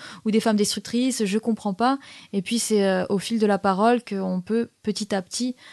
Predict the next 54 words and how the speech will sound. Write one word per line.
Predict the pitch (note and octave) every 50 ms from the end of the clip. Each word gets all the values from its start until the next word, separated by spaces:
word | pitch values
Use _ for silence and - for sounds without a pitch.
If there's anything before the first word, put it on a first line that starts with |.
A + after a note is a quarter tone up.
| - - - -
euh, | G3+ F#3+ F#3 F#3
leur | F#3+ G3 G3 -
faire | - F#3+ -
prendre | - A#3 A#3 A3+
conscience | - - G#3 F#3 - - A3 A3 A#3 A#3+ A#3 - -
qu'il | - G3+
y | F#3+ F#3+
a | G3
un | G3
schéma | F3+ - - G3 G3 G3
de | F#3+ F#3+
répétition, | F#3+ F#3 F#3+ F3+ - F#3 F#3 - G#3 G3+ G#3+ A3
qu'il | G#3+ -
y | G3
a |
de | F#3
la | F#3+ F#3
dépendance | F#3+ F#3+ - F#3+ F#3+ F#3+ F3+ -
affective, | F#3 F3+ - F#3 F3+ - - G3+ G#3 A3 G3+ -
qu'il | - - F#3+
y | F#3+
a |
eu | G3 G#3 G#3
du | F#3 G3 G3 F#3+ F#3+ F#3 - - - - - -
trauma. | - - G#3 G3+ G3+ G3+ G3+ - - - - - -
Mais | A3
c'est | A3 - A#3
difficile | A#3 B3+ A#3+ C4 - - F4+ E4+
parce | - A#3+ -
que | - A#3
parfois, | A3+ A#3 G#3+ - D4
il | C#4
y | A#3+
a |
beaucoup | G#3 A3 G#3+ - A#3 G3+
de |
déni. | G3+ A#3 A#3 A#3+ C#4+ D4+ C#4+ C#4+ - - - - -
Parce | - A3+ -
que | - B3+
parfois, | B3 - A#3 A3 - - - C#4 C#4+ C4+
on | B3 A3
est |
en | A3 G#3+
couple | G#3 - C4 A3+ B3
avec | A3+ G#3+ G#3 -
une | G#3+ G#3
personne | - A3 G#3 - A#3+ A3
qui | - G#3
nous | G#3+
fait | G3+ - G#3
du | F#3+ G#3
mal, | G#3+ A#3+ C4+ C#4+ D4 C#4+ -
mais | - G#3 G#3
dont | F#3+ A3 A3+